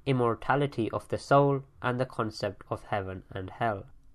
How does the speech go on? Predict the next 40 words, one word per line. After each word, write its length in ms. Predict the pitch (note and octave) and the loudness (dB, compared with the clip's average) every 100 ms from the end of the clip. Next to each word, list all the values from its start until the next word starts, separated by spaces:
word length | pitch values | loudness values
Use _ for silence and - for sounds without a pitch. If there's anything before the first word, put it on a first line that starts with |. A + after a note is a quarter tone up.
| - - - - - - - - - - - | -20 -20 -20 -20 -20 -20 -20 -20 -20 -14 0
The 160 | A#2+ | 2
fact 380 | - F3 G3 - | 6 6 6 0
is 200 | A#2+ A#2+ | 2 2
that 220 | B2 A#2+ | 0 2
the 80 | C3+ | 0
seed 320 | - F3 G3 | 0 4 4
of 160 | F3+ - | 2 -2
truth 400 | - A2+ C3+ - | -2 0 0 -2
which 260 | B2 C3 - | 0 2 4
was 160 | B2+ | 2
sown 440 | - - C#3+ E3+ D#3+ | 2 2 2 2 2
by 180 | C3 A#2 | 0 2
the 120 | A2 | 0
Torah 380 | G#2+ G2 G2+ A2+ | 2 2 4 2
sprouted 680 | - - C#3 D#3 - A2 | -2 2 2 2 0 0
in 100 | A2 | 0
the 60 | G#2 | -2
form 380 | - A#2+ A#2+ A#2 | 0 2 2 2
of 120 | G2 | 0
the 80 | G2+ | -2
gospel 540 | F#2+ B2+ C#3 - G#2+ | 2 2 2 0 0
and 180 | G#2+ G#2 | 0 -2
gave 300 | G2+ C#3 C#3 | 0 0 0
a 120 | - B2+ | -2 -2
glad 360 | A#2 G#2 G2+ | 0 0 0
tiding 360 | - G2 F#2+ F#2+ | -2 -4 -4 -8
for 180 | - G2+ | -6 -4
the 120 | G2 | -4
future. 540 | - C3+ C#3 - G2 - - - - - - - - - A2 | 0 0 0 -2 -4 -6 -18 -20 -20 -20 -20 -20 -20 -12 0
Just 320 | C#3 D#3+ - | 4 4 4
as 140 | C#3+ | 0
the 100 | C3 | 2
green 320 | A2 B2 D3 C#3+ | 0 2 2 2
and 160 | A#2 | 2
verdant 420 | A2 C3 C3+ C3+ - | 2 2 4 0 -2
vegetation 760 | B2 A#2+ - B2+ B2+ - B2+ | -2 -2 -2 0 -2 -2 -2
of 200 | A#2 - | -2 0
a 80 | A2+ | -2
field 540 | - C#3 C#3+ B2+ C3 | 0 4 6 4 2
promises 540 | - C#3 C#3+ C#3 C3+ | -2 2 2 2 -2